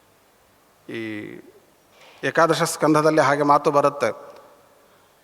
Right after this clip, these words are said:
ದೇವರಿಗೆ ಅರ್ಪಣೆ ಮಾಡಿದ ತುಳಸಿ ಮೊದಲಾದವುಗಳನ್ನು ಶಿರಸ ಧಾರಣೆಯನ್ನು ಮಾಡು, ತನ್ಮಯನಾಗಿ ಧಾರಣೆಯನ್ನು ಮಾಡು ಅಂತಾರೆ. ಅಲ್ಲಿ ತನ್ಮಯನಾಗು ಅಂತಂದರೆ ತತ್ಪ್ರಧಾನನಾಗು ಅಂತಾರೆ.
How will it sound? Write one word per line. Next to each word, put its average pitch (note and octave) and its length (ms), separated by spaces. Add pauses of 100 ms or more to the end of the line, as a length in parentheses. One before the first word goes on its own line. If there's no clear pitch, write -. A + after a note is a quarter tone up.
(440)
ದೇವರಿಗೆ E3+ 500
ಅರ್ಪಣೆ D#3 420
ಮಾಡಿದ C#3 440
ತುಳಸಿ E3 600
ಮೊದಲಾದವುಗಳನ್ನು C#3+ 1080
ಶಿರಸ F3+ 380 (180)
ಧಾರಣೆಯನ್ನು C#3+ 560
ಮಾಡು, A#2+ 640 (380)
ತನ್ಮಯನಾಗಿ E3+ 880
ಧಾರಣೆಯನ್ನು C3 600
ಮಾಡು G#2 380
ಅಂತಾರೆ. G#2 400 (560)
ಅಲ್ಲಿ F#3+ 240
ತನ್ಮಯನಾಗು G3 1040
ಅಂತಂದರೆ C3+ 460
ತತ್ಪ್ರಧಾನನಾಗು D#3+ 1400
ಅಂತಾರೆ. G2+ 640